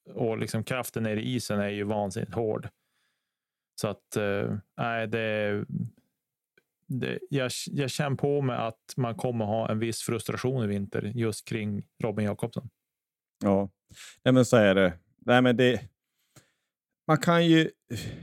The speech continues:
Speaker 2: försöker man zooma ut, och det vill vi väl göra, och vi vill alltid människa först och spelare, ledare eller domare sen. Men
Speaker 1: Mm.
Speaker 2: det är, vissa människor gör det ju inte särskilt lätt.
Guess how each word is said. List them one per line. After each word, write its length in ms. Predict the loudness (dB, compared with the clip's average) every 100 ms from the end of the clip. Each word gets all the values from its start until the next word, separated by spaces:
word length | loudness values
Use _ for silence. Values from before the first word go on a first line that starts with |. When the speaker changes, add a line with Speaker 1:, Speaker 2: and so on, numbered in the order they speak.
| -18 -2 -2 -2 0
Speaker 2:
försöker 380 | 2 8 8 8
man 120 | 2
zooma 360 | 4 2 2 4
ut, 180 | 2 2
och 80 | 0
det 80 |
vill 220 | 4 4 4
vi 100 | 2
väl 160 | 4
göra, 220 | 2 4
och 100 | 4
vi 80 | 6
vill 300 | 6 6 6 0 _
alltid 500 | 2 2 2 2 2 2
människa 480 | 0 2 2 0 -2
först 360 | 0 0 0 _
och 220 | -4 -4 _ -20 -18 -20 -18
spelare, 520 | 0 2 4 4 2
ledare 340 | 2 2 0 -2 2
eller 180 | 4
domare 460 | 8 8 8 6 2
sen. 320 | 0 -6 -6 _ _ _ _ _ _ 2
Men 100 | 4
Speaker 1:
Mm. 100 | 6
Speaker 2:
det 120 | 4
är, 60 | 0 _ _ -20 -20 _ -20 _ _
vissa 320 | 4 4 6
människor 420 | 4 4 2 6 8
gör 200 | 10 10
det 60 |
ju 80 | 8
inte 180 | 6 4
särskilt 340 | 2 2 2
lätt. 400 | 4 4 _ -20